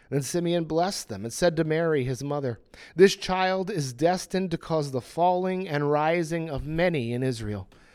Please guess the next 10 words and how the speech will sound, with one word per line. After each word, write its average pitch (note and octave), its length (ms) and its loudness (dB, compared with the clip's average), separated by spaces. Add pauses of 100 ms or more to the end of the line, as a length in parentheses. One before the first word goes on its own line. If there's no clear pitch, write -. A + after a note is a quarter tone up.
(180)
and D3+ 120 0
to E3+ 60 4
be D#3+ 160 4
a C#3+ 60 4
sign E3 600 -2
that C3 120 -2
will B2+ 80 -4
be B2 80 -6
spoken D3 480 -2
against, G2+ 500 -8